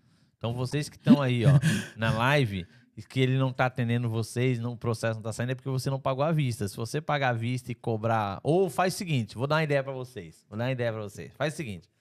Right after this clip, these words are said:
Speaker 1: se ele cobrar trezentos, você fala assim, "Doutor, eu vou te dar cem pra começar o processo, e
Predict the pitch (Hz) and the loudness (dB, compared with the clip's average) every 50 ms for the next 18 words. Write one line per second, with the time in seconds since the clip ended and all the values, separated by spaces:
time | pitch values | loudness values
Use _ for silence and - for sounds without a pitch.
0 | _ _ _ _ _ _ _ _ - - 151 165 185 180 - 208 185 160 160 147 | _ _ _ _ _ _ _ _ -6 -2 -2 -2 -2 0 2 2 2 4 4 4
1 | 139 131 120 - 135 135 123 110 95 120 147 165 151 104 - - - - _ _ | 4 2 0 0 0 2 2 2 2 2 2 2 2 0 -4 -8 -14 -16 _ _
2 | _ _ _ _ _ _ _ _ _ - - 143 127 - 151 151 135 - 151 160 | _ _ _ _ _ _ _ _ _ -4 -4 -2 0 2 0 0 0 -2 -4 -4
3 | 156 156 - 214 208 180 135 107 - - - - 131 127 147 175 170 - - 165 | -2 2 4 4 6 4 4 0 -4 -8 -4 -2 -2 0 0 0 0 -2 0 0
4 | 160 139 127 - - - 123 120 120 131 127 - 139 120 - 120 117 113 - - | 0 0 0 -2 -2 0 0 0 0 -2 -2 -4 -6 -6 -4 -4 -4 -4 -2 0
5 | 120 110 - 120 113 107 - - - 110 113 131 131 - - - _ _ _ _ | -2 -2 -2 -4 -6 -6 -6 -4 -4 -2 -2 -2 -4 -6 -12 -20 _ _ _ _
6 | _ _ - | _ _ -16